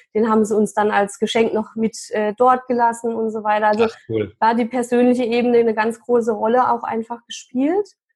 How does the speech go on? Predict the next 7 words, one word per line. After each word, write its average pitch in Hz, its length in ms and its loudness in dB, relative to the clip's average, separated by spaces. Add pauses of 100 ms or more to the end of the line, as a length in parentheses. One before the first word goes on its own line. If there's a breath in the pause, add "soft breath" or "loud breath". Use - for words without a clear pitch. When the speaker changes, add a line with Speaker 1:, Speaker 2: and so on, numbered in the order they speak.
(140)
Speaker 1:
Und, 240 800 0
ähm, 226 440 -2
ja, 226 320 4
ich - 100 -10
habe, 226 140 -6 (160)
ähm, 220 380 -2
den 226 460 2